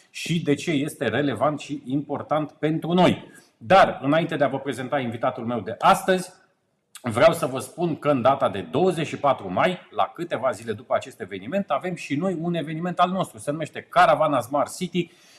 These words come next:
și este un eveniment dedicat regiunii București-Ilfov.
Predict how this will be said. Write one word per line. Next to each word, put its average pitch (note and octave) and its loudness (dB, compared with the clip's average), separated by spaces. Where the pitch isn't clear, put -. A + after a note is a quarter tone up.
și - 0
este F#3 4
un F3 4
eveniment D3+ 2
dedicat D3 2
regiunii D3+ 0
București-Ilfov. C#3+ -2